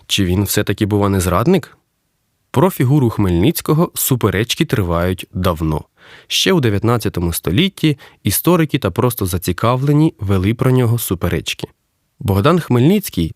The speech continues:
з одного боку, це батько модерної української державності, а з іншого, він підписав договір з Московією,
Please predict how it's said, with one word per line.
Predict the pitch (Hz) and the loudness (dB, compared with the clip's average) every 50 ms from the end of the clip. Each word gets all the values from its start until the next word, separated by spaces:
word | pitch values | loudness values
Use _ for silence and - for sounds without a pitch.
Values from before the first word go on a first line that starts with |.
| _ | _
з | - 98 101 | -4 0 0
одного | 110 110 110 110 110 104 101 110 101 82 | 2 2 2 2 2 2 2 2 0 0
боку, | 76 76 - - - - - - - _ _ _ _ | -2 -4 -6 -6 -8 -8 -10 -12 -14 _ _ _ _
це | - - 165 | -2 -2 0
батько | 180 143 98 110 151 - - - | 0 2 0 0 -2 -2 -2 0
модерної | 180 170 147 110 95 95 101 - 127 131 131 | 2 2 2 2 0 0 0 2 2 2 2
української | 139 135 - 104 87 87 87 85 - - 98 95 | 0 0 0 0 0 0 -2 -2 -2 -2 -2 -2
державності, | 104 117 113 110 98 87 78 - - - - - - - - - _ _ _ _ _ _ _ | -2 -2 -2 -4 -4 -4 -6 -6 -8 -10 -12 -14 -16 -16 -18 -18 _ _ _ _ _ _ _
а | - 107 104 | -2 -2 -2
з | 92 - - | -2 -4 -4
іншого, | 104 92 87 87 82 - - 92 107 151 175 - _ _ _ _ _ - | -4 -2 -2 -2 -2 -2 0 0 0 0 -2 -4 _ _ _ _ _ -6
він | 92 90 98 95 101 104 | -2 0 2 2 2 0
підписав | - 107 - - 113 - - 90 90 95 | -2 -4 -4 -4 -4 -2 0 -2 0 0
договір | 95 104 95 104 98 101 107 113 | 0 0 0 0 0 0 0 0
з | 113 120 | 0 0
Московією, | 127 135 135 - - - 202 190 139 98 82 71 62 - - | 0 0 0 -2 0 0 0 2 2 0 0 -2 -4 -6 -10